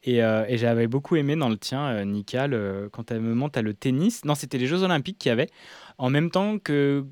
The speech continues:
t'avais mis ton enregistreur à l'extérieur de ta douche, dans ta salle de bain, et les deux univers se mélangeaient. Et ça, j'adore ces espèces de, de ch-, de, de mélange d'univers, euh, troisième univers qui se crée, là, cette résonance des choses. C'était trop chouette. Et tu l'avais fait intentionnellement ou en fait, ça arrivait dans ton montage ?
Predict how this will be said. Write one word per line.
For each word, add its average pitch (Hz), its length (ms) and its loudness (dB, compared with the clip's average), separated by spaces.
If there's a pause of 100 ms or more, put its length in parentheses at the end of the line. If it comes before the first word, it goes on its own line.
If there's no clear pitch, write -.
(140)
t'avais 135 220 2
mis 151 120 2
ton 151 160 0
enregistreur 139 460 0
à - 20 2
l'extérieur 135 440 2
de - 40 -18
ta 127 140 0
douche, 160 200 -2
dans 147 100 0
ta 127 120 -4
salle 123 200 0
de 127 80 4
bain, 160 260 0
et 135 100 -4
les 135 120 2
deux 185 280 0
univers 185 360 4
se - 120 -6
mélangeaient. 165 460 2 (260)
Et 131 80 -2
ça, 175 200 2
j'adore 139 440 0
ces 120 220 -6
espèces 139 320 -2
de, 131 160 0
de 131 120 -2
ch-, - 280 -8
de, 131 140 -8
de 123 140 -4
mélange 165 460 4
d'univers, 170 520 2
euh, 131 360 -2
troisième 170 300 0
univers 170 340 2
qui 147 120 -8
se - 80 -10
crée, 185 180 0
là, 196 100 2
cette 151 200 -4
résonance 143 400 0
des 139 100 0
choses. 175 340 -2 (520)
C'était 123 240 -4
trop 208 260 0
chouette. - 460 -2 (160)
Et 131 160 2
tu 156 100 0
l'avais 139 220 4
fait 160 100 0
intentionnellement 170 720 2
ou 233 80 6
en 156 40 4
fait, 185 180 -2
ça 165 140 2
arrivait 139 200 4
dans 147 100 -2
ton 139 120 -4
montage ? 131 400 0